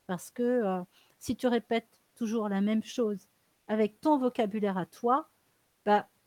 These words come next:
les personnes, elles risquent de faire quoi ? De se dire, en fait, de, de, de,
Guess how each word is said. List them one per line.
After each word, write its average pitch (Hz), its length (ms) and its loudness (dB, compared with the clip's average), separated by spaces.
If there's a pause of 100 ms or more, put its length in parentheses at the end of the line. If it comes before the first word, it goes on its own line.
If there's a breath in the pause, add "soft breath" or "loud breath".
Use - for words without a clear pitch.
(120)
les 240 140 4
personnes, 294 440 2
elles 233 260 2
risquent 247 320 0
de 214 140 2
faire - 260 -8
quoi ? 214 280 -4 (720)
De 233 140 2
se 202 100 0
dire, 254 420 0 (800)
en 214 100 -2
fait, 277 160 4
de, 240 300 0
de, 196 500 0 (720)
de, 208 160 0